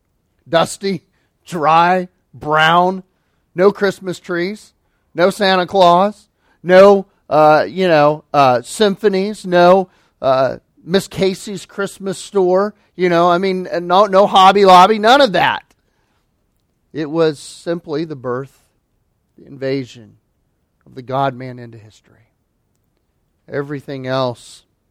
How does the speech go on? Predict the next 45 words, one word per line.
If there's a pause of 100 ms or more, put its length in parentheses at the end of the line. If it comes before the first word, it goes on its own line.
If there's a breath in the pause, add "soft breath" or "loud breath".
(720)
has
been
added
by
men (640)
and
the
traditions
of
men.
And
so
it's
important
for
us,
again, (420)
to
see
the
crux
and
the, (540)
the
centrality.
And
again,
this,
it's
fine
to
have (280)
traditions,
but
we
need
to
regard
them
as
such
and
not
make
them,